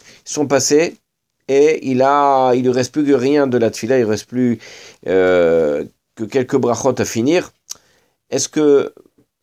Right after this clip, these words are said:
est-ce qu'il arrive à se réveiller sur sa kavanah ? Est-ce que ça vaut la peine ? Qu'est-ce qui lui reste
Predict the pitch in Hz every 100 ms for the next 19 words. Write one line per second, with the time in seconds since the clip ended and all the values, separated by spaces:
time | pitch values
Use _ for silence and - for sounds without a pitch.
0 | - - 113 123 - 139 131 160 156 143
1 | 143 135 139 151 160 139 147 139 135 160
2 | 151 123 - 117 147 143 180 175 185 180
3 | - 165 165 165 156 -